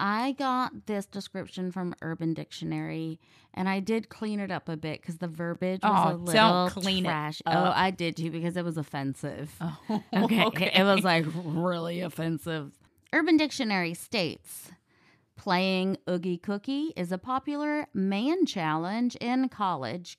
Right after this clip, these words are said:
Speaker 1: Greek life that involves groups of frat guys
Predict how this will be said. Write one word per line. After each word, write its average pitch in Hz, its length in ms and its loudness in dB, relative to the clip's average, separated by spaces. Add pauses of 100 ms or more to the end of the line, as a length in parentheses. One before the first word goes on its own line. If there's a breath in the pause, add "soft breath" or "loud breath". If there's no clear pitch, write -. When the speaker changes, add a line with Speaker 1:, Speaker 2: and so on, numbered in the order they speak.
Speaker 1:
Greek 190 460 -10
life 226 540 -2
that 226 180 2
involves 262 580 4
groups 269 520 -4
of 311 120 -2
frat 240 480 -4
guys 170 680 0